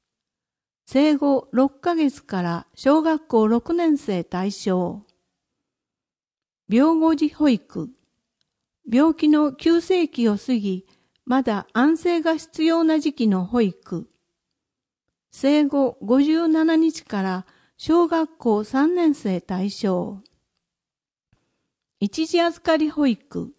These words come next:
急な用事やリフレッシュでの利用が可能です。播磨保育園で実施。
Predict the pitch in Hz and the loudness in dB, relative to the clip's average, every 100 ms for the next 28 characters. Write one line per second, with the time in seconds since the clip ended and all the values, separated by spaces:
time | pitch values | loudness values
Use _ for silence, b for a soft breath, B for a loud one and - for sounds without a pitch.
0 | _ _ _ _ _ _ _ _ _ _ | _ _ _ _ _ _ _ _ _ _
1 | 302 339 359 349 339 320 320 294 285 269 | 0 0 2 0 2 2 0 0 0 -2
2 | - _ 226 240 330 370 349 294 254 311 | -6 _ -8 -4 0 0 -2 -6 -2 2
3 | 277 208 190 220 269 294 285 277 254 240 | 2 0 -2 2 2 2 -2 -2 -2 0
4 | 240 226 226 - _ _ _ _ _ _ | -2 -4 -6 -12 _ _ _ _ _ _
5 | _ _ _ - 269 339 349 330 349 339 | _ _ _ -4 -2 0 -2 -2 -2 -2
6 | - 320 277 254 254 - 208 208 - - | -2 0 2 0 -2 -4 -6 -6 -10 -10
7 | 190 202 | -10 -12